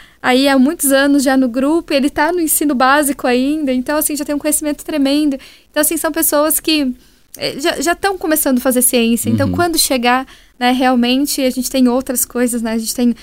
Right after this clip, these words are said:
Speaker 1: a fetec também com esse papel, né? Que a gente, quando, quando eles vierem pra universidade, eles já tão trilhados, né? Então, a gente
Speaker 2: Sim.
Speaker 1: só dá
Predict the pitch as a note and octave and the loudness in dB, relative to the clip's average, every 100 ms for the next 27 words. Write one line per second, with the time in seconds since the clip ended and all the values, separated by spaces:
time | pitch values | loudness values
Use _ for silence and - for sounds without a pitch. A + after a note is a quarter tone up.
0 | - - A#3+ B3+ B3+ A#3+ B3 - A#3 A#3 | -14 -8 -4 -2 0 -2 -2 -4 -2 -2
1 | B3 A#3+ A#3+ - A3 - A#3 B3 B3 A#3 | -2 -4 -4 -4 -8 -4 0 2 2 -2
2 | A#3 B3 B3 - - - _ _ C#4 C#4+ | -4 -4 -4 -4 -8 -14 _ _ 2 2
3 | C#4+ - - _ C#4 C#4+ C#4 B3+ C4+ B3 | 2 -2 -12 _ 2 4 2 2 2 2
4 | C#4 C4 C4+ B3+ B3 B3 B3 B3+ C#4 C4+ | 2 0 0 0 0 0 0 0 2 -2
5 | C4 C#4 C4+ C4+ C#4+ A#3+ A3 A3 A3 - | -2 -4 -4 -6 -6 -4 -2 -2 -6 -10
6 | - A3 A3+ A#3 A#3+ A#3 G3+ F3+ B3 A#3+ | -12 -10 -10 -6 -4 -2 0 0 0 0
7 | A#3 | -2